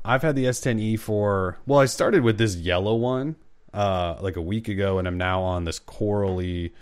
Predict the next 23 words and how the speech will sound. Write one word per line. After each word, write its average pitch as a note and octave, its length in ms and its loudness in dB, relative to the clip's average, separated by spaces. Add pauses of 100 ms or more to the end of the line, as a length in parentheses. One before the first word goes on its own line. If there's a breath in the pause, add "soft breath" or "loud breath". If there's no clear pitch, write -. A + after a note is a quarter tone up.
(300 soft breath)
version. G2 580 -2 (560 soft breath)
Uh, A2 220 -4 (320)
so D3+ 200 6
far, D3 200 6
really C3 240 4
like G#2+ 400 2
the B2 120 0
phone. G#2+ 560 0 (480 loud breath)
The B2 140 0
camera, E3 760 4
and C3 160 2
the E3 60 6
only G3+ 160 2
difference C#3+ 340 2
between A2+ 460 0
this A2 220 -2
camera A#2+ 400 0
and F#2 240 -2
Tim's C3 520 0
is G#2 440 0
no F#2 160 -2
telephoto B2 640 -2
lens. D3+ 440 -2